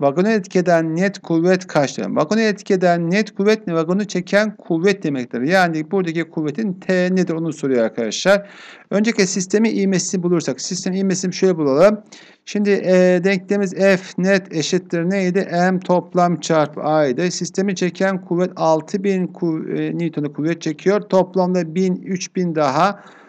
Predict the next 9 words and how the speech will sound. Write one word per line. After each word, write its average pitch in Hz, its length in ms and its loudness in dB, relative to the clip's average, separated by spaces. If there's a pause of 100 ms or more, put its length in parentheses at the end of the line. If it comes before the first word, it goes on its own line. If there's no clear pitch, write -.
(200)
e, - 40 -10 (400)
dört 196 340 4
binlik 170 440 -2
bir 156 120 -2 (120)
ağırlığımız 147 680 0
var. 185 220 0
O 170 100 -4
zaman 165 380 0
bu, 165 260 -2